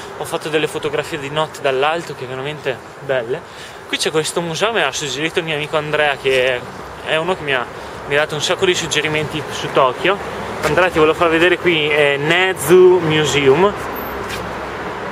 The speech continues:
che a dire il, la verità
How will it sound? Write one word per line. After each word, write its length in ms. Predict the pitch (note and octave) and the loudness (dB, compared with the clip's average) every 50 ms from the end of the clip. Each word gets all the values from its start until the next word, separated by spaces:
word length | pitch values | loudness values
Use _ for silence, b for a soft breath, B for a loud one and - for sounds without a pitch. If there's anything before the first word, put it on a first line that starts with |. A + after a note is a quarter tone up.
| - - - - - - - - - - - | -8 -8 -8 -10 -10 -10 -10 -10 -10 -4 0
che 180 | - E3+ F3 D#3 | 2 2 2 4
a 120 | D3+ D#3+ | 2 2
dire 300 | D3+ D#3+ F3 E3+ F3+ F3+ | 4 6 6 6 6 4
il, 380 | F3 E3+ D3 D3+ D3+ D3+ D#3 F3 | 4 2 0 -2 -4 0 2 4
la 120 | E3+ E3+ | 4 6
verità 920 | E3 F3 F#3 F#3 F#3+ - - G#3+ A3 A#3 A#3+ A#3+ G#3+ - - E3+ - - | 6 6 6 6 4 4 4 4 4 4 4 2 0 -2 -4 -6 -8 -8